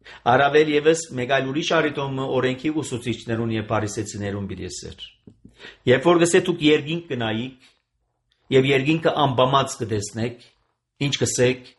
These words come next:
պիտի անցրև քա։ Հավա գսե, երբ որ այս բոլոր նշանները տեսնելով, ինչ կսեք, բամը չունի կսելիք։ Մենք ալ այսօր, սիրելիներ, երբ որ այս բոլոր նշանները կտեսնենք,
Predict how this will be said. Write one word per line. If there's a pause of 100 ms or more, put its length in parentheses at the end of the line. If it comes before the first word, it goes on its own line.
(480)
պիտի
անցրև
քա։ (1000)
Հավա
գսե,
երբ
որ
այս
բոլոր
նշանները
տեսնելով, (640)
ինչ (100)
կսեք, (1000)
բամը
չունի
կսելիք։ (560)
Մենք
ալ
այսօր,
սիրելիներ,
երբ
որ
այս
բոլոր
նշանները
կտեսնենք,